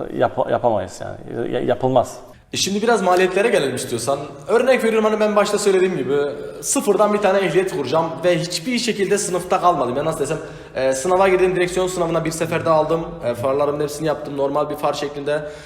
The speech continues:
Speaker 2: E, aynı zamanda yazılıyı da bir seferde verdim. Yani ortalama ne kadar bir ücret vermem gerekiyor?
Speaker 1: E şimdi, e, sıfırdan ehliyet, işte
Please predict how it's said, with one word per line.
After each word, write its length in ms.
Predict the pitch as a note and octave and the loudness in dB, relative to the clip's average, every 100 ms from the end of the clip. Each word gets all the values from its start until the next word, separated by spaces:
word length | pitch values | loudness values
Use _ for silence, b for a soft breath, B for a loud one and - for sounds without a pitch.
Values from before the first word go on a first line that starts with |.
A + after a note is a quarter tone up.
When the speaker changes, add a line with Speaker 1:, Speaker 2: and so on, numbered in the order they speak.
| B - | B -2
Speaker 2:
E, 240 | B2+ B2+ | 0 0
aynı 180 | C3 D#3+ | 0 0
zamanda 300 | D#3 D3+ D3 | 2 2 4
yazılıyı 320 | C3+ C3+ A#3 | 2 2 2
da 80 | A#3 | 4
bir 60 | F3 | 4
seferde 460 | A#2 - C3 C3 | 0 0 2 2
verdim. 200 | B2+ B2+ | 0 0
Yani 100 | E3 | -2
ortalama 440 | F3+ B3 A#3 A3 A3 | 2 2 4 2 2
ne 140 | C4 | 2
kadar 260 | G#3 D3 B2+ | 2 0 -2
bir 60 | |
ücret 280 | B2 A2 G#2+ | -4 -6 -10
vermem 200 | G2 F#2 F#2 | -10 -12 -12
gerekiyor? 180 | F#2 B2 | -6 -4
Speaker 1:
E 40 | |
şimdi, 280 | - F3+ E3+ | 0 4 4
e, 580 | D3 - C3 B2 B2 A#2+ A#2+ - | 4 4 6 8 8 6 0 -6
sıfırdan 600 | - - C#3+ C4+ A3+ F3+ | -8 -4 0 0 6 6
ehliyet, 560 | D3 D3 E3 G3+ G3+ - - - - - - | 8 4 6 4 2 -14 -16 -18 -20 -20 -14
işte 240 | - C3+ | -2 0